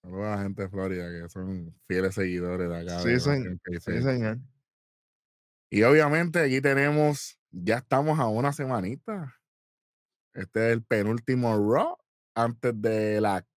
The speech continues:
Speaker 1: cámara de eliminación, como dicen en el mercado latinoamericano, o el Elimination Chamber para los que se creen que saben inglés. Así que
Speaker 2: Sí, señor.
Speaker 1: eso es lo que viene por ahí.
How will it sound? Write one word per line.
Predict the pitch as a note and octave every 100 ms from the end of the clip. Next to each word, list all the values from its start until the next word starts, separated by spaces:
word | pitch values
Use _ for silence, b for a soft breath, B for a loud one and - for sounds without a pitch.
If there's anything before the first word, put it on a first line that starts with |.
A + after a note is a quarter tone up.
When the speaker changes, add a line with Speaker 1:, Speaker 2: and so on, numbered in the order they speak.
| -
Speaker 1:
cámara | - F3+ C#3 B2+
de |
eliminación, | B2 B2 A#2 A2 C#3 E3
como | C3+ G#2+
dicen | G#2+ B2 B2
en | A#2
el |
mercado | A#2 G#2 A#2 A2+
latinoamericano, | A2 A2 G#2+ G2+ G2+ D#3 B2
o | A2+
el |
Elimination | A2 G#2+ G#2+ G#2+ A#2 - A2
Chamber | - C#3 B2+ G#2+
para | G2+
los | G2
que | - F#2+ E2 B B B
se | -
creen | G2 G#2+ A2
que | G#2+
saben | A2 G#2
inglés. | G2 E2 E2+ E2
Así | F2+ -
que | - _
Speaker 2:
Sí, | B2
señor. | A#2+ C#3 A2 F#2+ -
Speaker 1:
eso | A2 A2
es | A#2+
lo |
que | A#2 A2+
viene | A#2 A#2
por | G#2+ A2+
ahí. | A2+ C3+ C#3